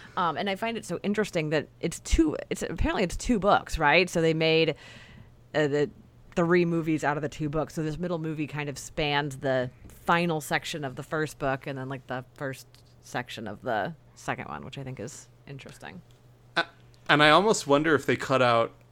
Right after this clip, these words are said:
Speaker 2: the very end of the first book because they just didn't have the money to actually
Speaker 1: To
Speaker 2: go
Speaker 1: go
Speaker 2: to
Speaker 1: to the
Speaker 2: Calcutta
Speaker 1: city.
Speaker 2: and film on location.
Speaker 1: Yeah, it, it makes,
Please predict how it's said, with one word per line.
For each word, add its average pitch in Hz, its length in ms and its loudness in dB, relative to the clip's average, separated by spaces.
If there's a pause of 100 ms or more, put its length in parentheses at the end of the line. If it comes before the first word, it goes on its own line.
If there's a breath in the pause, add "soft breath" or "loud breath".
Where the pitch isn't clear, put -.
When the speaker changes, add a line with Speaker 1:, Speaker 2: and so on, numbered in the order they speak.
(180)
Speaker 2:
the 113 140 -2
very 120 420 6
end 120 280 2
of 107 180 0
the 110 80 2
first - 440 0
book 117 300 -6
because 113 440 0
they 113 100 2
just 113 220 -4
didn't 113 180 -2
have 110 240 0
the 107 60 -6
money 107 240 0
to 113 60 2
actually 113 380 0
Speaker 1:
To 196 80 -2
Speaker 2:
go 214 80 4
Speaker 1:
go 185 60 8
Speaker 2:
to 175 60 6
Speaker 1:
to 175 40 4
the 170 120 0
Speaker 2:
Calcutta 165 260 4
Speaker 1:
city. 180 300 6
Speaker 2:
and 175 100 0
film 113 300 4
on 127 180 6
location. 147 540 6
Speaker 1:
Yeah, 160 300 6
it, 175 160 -2
it 196 200 -2
makes, 214 400 -8